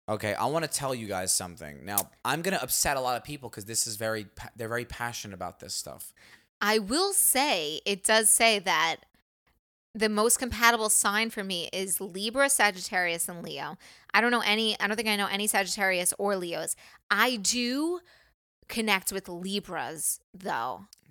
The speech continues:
Speaker 2: I
Speaker 1: That's
Speaker 2: really
Speaker 1: such
Speaker 2: do.
Speaker 1: nonsen-, that is such nonsense.
Speaker 2: <laughs> And then it says
Speaker 1: It is such
Speaker 2: Gemini.
Speaker 1: nonsense.
Speaker 2: Gemini. I'm,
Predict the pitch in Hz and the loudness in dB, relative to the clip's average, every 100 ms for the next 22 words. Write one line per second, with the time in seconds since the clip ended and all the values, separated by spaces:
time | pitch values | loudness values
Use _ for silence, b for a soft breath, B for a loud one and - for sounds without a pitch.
0 | _ - 202 202 196 202 202 196 208 - | _ 2 2 2 -2 0 0 0 -2 -2
1 | 190 175 170 185 - 107 101 - - - | -2 -2 0 -2 -2 -6 0 2 2 2
2 | 107 104 107 98 95 - 85 85 - - | -2 -2 -6 -6 -4 -6 -6 -8 -8 -2
3 | 294 302 339 294 311 160 190 - 226 220 | 2 4 4 2 0 2 6 8 10 10
4 | 233 269 285 302 349 403 427 381 - - | 8 6 8 10 8 6 2 -2 -6 -8
5 | 202 202 214 202 208 240 247 247 262 269 | -6 0 4 6 6 4 4 6 6 4
6 | 269 - - - 202 196 | 0 -6 -6 2 2 0